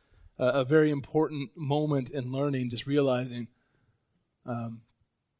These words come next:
to serve and be served is not the goal, but really just to say, "You know what? It's gonna cost me everything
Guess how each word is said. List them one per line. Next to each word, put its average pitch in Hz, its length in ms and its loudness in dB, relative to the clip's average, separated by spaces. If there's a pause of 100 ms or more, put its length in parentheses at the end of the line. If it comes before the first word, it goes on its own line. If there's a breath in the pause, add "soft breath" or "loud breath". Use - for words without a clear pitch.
(120)
to 151 120 -2
serve 180 440 4
and 143 200 -2
be 165 140 2
served 131 320 -2
is 120 100 -6
not 123 220 -6
the 113 60 -10
goal, 101 300 -14 (480)
but 123 120 -4
really 131 260 0
just 127 180 -8
to 131 60 -8
say, 123 200 0
"You 120 140 -2
know 135 180 -2
what? 143 360 0 (640)
It's 165 160 4
gonna 190 200 4
cost 156 360 4
me 139 100 2
everything 170 560 0